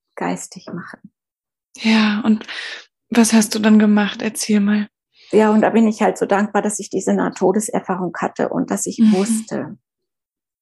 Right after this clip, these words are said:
Speaker 1: dass ich hab mein Kind zurück ins Licht gegeben.
Speaker 2: Mhm.
Speaker 1: Ich hab,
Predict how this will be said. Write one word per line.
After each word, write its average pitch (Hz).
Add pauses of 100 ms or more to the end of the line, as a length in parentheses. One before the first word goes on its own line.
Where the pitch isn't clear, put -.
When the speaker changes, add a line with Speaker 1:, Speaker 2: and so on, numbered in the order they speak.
(280)
Speaker 1:
dass -
ich -
hab 214
mein 196
Kind 214
zurück 190
ins 185
Licht -
gegeben. - (760)
Speaker 2:
Mhm. 190 (2000)
Speaker 1:
Ich -
hab, -